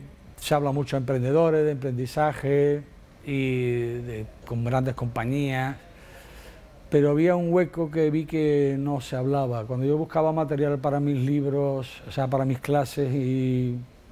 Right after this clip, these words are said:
no encontraba ese material. Se coge material de las grandes compañías, se extrapola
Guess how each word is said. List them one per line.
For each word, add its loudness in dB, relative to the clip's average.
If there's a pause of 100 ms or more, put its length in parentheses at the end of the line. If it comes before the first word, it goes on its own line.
(140)
no 0
encontraba 0
ese -6
material. -4 (840)
Se -2
coge 4
material 2
de 0
las -2
grandes -2
compañías, -2
se -4
extrapola 2